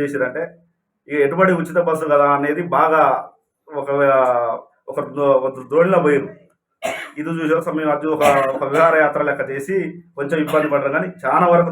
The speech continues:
తగ్గింది. వాళ్ళ అవసరాల తగ్గట్టు బస్సులో ప్రయాణాలు చేస్తున్నారు కాబట్టి మ-, ప్రతి ఒక్క మహిళ కూడా సంతోషపడుతుంది తప్ప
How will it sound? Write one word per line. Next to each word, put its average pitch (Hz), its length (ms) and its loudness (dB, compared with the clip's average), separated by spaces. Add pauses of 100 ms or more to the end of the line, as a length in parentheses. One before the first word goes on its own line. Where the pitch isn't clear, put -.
తగ్గింది. 143 360 -4 (380)
వాళ్ళ 139 240 -2
అవసరాల 165 420 2
తగ్గట్టు 151 280 -2
బస్సులో 143 380 -6
ప్రయాణాలు 135 360 -2
చేస్తున్నారు 127 280 -8
కాబట్టి 127 220 -4 (400)
మ-, 120 200 -12
ప్రతి 135 240 -6
ఒక్క 151 200 -6
మహిళ 147 180 0 (100)
కూడా 165 120 -2 (260)
సంతోషపడుతుంది 135 640 -8
తప్ప 147 120 -10